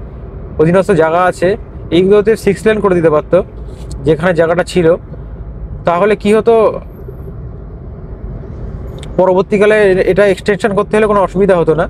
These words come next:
আর এই রাস্তাটা এখন এ-, এ-, extension করতে গেলে এ-, এখানে আর দু এক বছরের মধ্যে দু side দিয়ে গা-, মানে, দোকানপাট ভরে যাবে একদম, তাদেরকে উচ্ছেদ করা আবার একটা সমস্যার সৃষ্টি হবে। তবে এনএইচএআই এটা করতেই পারতো, এই জায়গায়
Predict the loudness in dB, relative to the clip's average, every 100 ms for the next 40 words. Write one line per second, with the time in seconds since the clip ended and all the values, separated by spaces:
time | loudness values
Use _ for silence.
0 | -6 -12 -10 -8 -4 0 0 0 0 0
1 | 2 0 2 0 2 0 0 0 2 4
2 | 4 2 0 0 0 0 0 2 4 2
3 | 2 -2 0 0 0 -2 -10 -6 -4 0
4 | 2 2 2 2 2 2 2 0 2 0
5 | 2 2 2 2 2 0 -4 -6 0 2
6 | 2 0 0 -2 0 2 4 4 2 0
7 | 0 2 2 2 0 0 0 0 2 2
8 | 0 0 -2 -2 -2 0 0 0 -4 -14
9 | -14 -12 -2 0 2 2 4 2 0 -6
10 | -14 -14 -14 -12 -12 -14 -14 -14 -12 -12
11 | -4 0 2 2 2 2 2 0 2 2
12 | 2 2 2 4 4 4